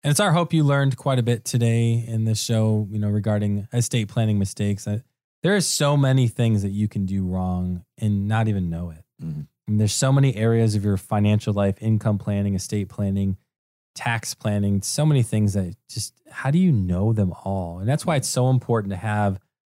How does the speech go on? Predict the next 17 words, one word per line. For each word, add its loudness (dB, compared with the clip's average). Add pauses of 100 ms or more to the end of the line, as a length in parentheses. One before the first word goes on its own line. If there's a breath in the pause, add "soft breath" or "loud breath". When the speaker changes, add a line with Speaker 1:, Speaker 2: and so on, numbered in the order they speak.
(120)
Speaker 1:
a 0
really 4
good 0
trusted -2
source -2
for -8
every 0
single -2
one 0
of 0
those -2
areas, -2
whether -4
it -8
be -6
an -4
attorney, -2